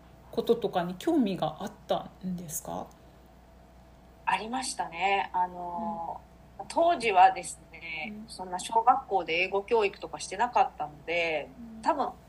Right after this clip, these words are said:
Speaker 2: 初めてアルファベットに触れたのが小学校五年生ぐらいだと思うんですね。
Speaker 1: うんうん。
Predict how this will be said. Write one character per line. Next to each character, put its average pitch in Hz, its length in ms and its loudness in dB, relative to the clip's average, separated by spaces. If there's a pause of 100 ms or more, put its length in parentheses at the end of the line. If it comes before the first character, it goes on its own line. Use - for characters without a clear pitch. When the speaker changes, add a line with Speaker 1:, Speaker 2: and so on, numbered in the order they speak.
Speaker 2:
初 349 260 2
め 440 160 4
て 185 320 0
ア 175 100 4
ル 208 80 0
フ 294 120 0
ァ 311 60 4
ベ 349 100 2
ッ 349 120 -6
ト 202 80 -6
に 175 80 -8
触 175 160 -10
れ 185 120 -4
た 190 180 2
の 156 120 -4
が 170 320 4
小 302 300 0
学 381 320 4
校 175 320 -2
五 202 160 -6
年 339 260 -2
生 359 240 2
ぐ 339 120 2
ら 240 160 10
い 170 40 -2
だ 160 120 -6
と - 100 -10
思 156 220 -12
う 151 40 -16
ん 139 40 -20
で 143 100 -16
す - 140 -18
ね。 147 180 -12
Speaker 1:
う 285 60 -2
ん 262 100 0
う 233 40 -4
ん。 240 180 -4